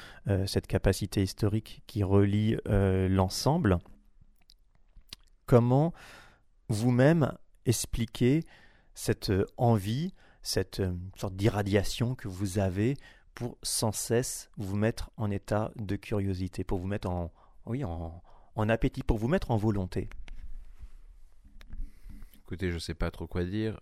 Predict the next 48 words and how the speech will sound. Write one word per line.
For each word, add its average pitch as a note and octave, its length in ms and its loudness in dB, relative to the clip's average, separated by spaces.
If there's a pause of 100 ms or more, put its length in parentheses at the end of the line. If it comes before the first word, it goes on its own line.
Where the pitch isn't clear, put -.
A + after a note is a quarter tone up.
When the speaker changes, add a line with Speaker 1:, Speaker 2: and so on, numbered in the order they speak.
(120)
Speaker 2:
Euh, F2+ 560 0 (560)
disons C#3 380 2
que, G#2+ 560 2
bon, - 180 0
d'abord, A#2 280 8
je A2 100 2
pense - 580 0 (160)
assez F#2+ 240 2
peu. F2+ 300 2 (320)
Euh, - 300 -12 (420)
je - 140 -4
pense A2+ 280 6
assez G2 240 2
peu, A2+ 720 4
je, F2 120 -4
je, E2+ 220 -8
je F#2 160 -6
prémédite F#2+ 500 0
pas, F#2 220 4
si - 140 -8
vous D#2 160 -8
voulez. - 260 -10 (360)
Je - 120 -14
suis, F#2 160 -4
me F#2+ 220 2
regarde G2 400 6
pas G#2 180 4
en G#2 100 4
train F#2 140 -2
de F2 60 0
me F2 80 0
demander, F2+ 640 0
euh, E2 120 -2 (380)
qu'est-ce F#2+ 200 0
que - 100 -4
je - 140 -6
fais G2 120 4
pour - 180 -4
ceci, F2+ 340 -6
qu'est-ce - 180 -8
que - 80 -10
je - 80 -8
fais E2 120 -4
pour - 180 -8
cela. E2+ 360 -4
Je, G#2+ 140 -16
je - 160 -4
fais. E2+ 300 -2